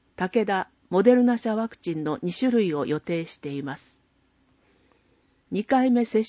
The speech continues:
種後に本市へ転入した人へ、二回目のワクチン接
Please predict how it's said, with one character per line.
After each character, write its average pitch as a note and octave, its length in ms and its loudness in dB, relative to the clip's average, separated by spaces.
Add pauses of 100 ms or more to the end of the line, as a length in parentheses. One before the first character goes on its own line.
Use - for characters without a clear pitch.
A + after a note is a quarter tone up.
種 B3 120 -2
後 A3+ 120 0
に D#3+ 240 -4 (120)
本 B3 220 4
市 F3+ 180 -4
へ E3+ 40 2
転 E3+ 240 -4
入 G3 260 -4
し - 120 -12
た E3 100 -10
人 D#3 300 -10
へ、 B2+ 160 -10 (1300)
二 G3+ 140 -2
回 C4 240 2
目 B3+ 120 4
の A#3+ 140 4
ワ B3+ 120 2
ク - 120 -20
チ F#3 120 -6
ン E3+ 80 -2
接 F3 180 -6